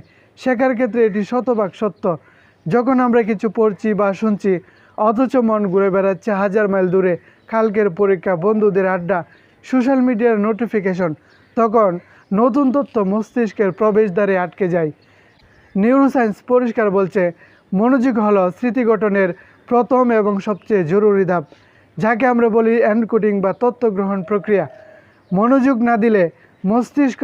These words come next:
সেই তথ্যকে গুরুত্বপূর্ণ ইনপুট হিসেবে গ্রহণই করে না, ফলে সেটা ক্ষণস্থায়ী স্মৃতিতেও ঢুকে না, আর দীর্ঘস্থায়ী স্মৃতি তো প্রশ্নই আসে না। সহজ কথায়,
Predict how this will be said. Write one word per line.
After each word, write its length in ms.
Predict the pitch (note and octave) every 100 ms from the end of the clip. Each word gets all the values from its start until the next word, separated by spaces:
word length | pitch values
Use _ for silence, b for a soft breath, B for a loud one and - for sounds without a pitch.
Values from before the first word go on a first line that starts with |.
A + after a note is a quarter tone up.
| B3
সেই 200 | A#3+ G#3+
তথ্যকে 540 | A#3+ A3+ A#3 F#3+ G3 E3+ b b b E3
গুরুত্বপূর্ণ 640 | A3 C#4 - B3+ B3+ A#3
ইনপুট 420 | A3+ A3 G#3 A#3+ A#3
হিসেবে 460 | A3+ A3+ G3 G3
গ্রহণই 560 | E3 G#3 G#3+ G#3 G#3 G3+
করে 220 | G#3 F#3+
না, 120 | E3+ D3 b b b b
ফলে 200 | B3+ C4 A#3+
সেটা 280 | A3+ G#3 F#3+ E3 b b b
ক্ষণস্থায়ী 540 | - B3 C#4 B3+ B3 A#3
স্মৃতিতেও 600 | - B3 G#3+ A#3 A#3+ A3+
ঢুকে 300 | G#3 G#3 A3
না, 200 | A3 A3+ b b b
আর 180 | G3+ G#3
দীর্ঘস্থায়ী 680 | E3 A3+ G#3+ A#3+ - A#3+ G#3+
স্মৃতি 380 | - A#3 G#3 A3
তো 200 | A3 G3
প্রশ্নই 560 | - G#3 - G#3+ G#3+
আসে 240 | G3 F3 F#3
না। 180 | D#3+ D#3 _ b b b
সহজ 340 | - B3 C4 A#3+
কথায়, 380 | B3+ G3+ G3 F3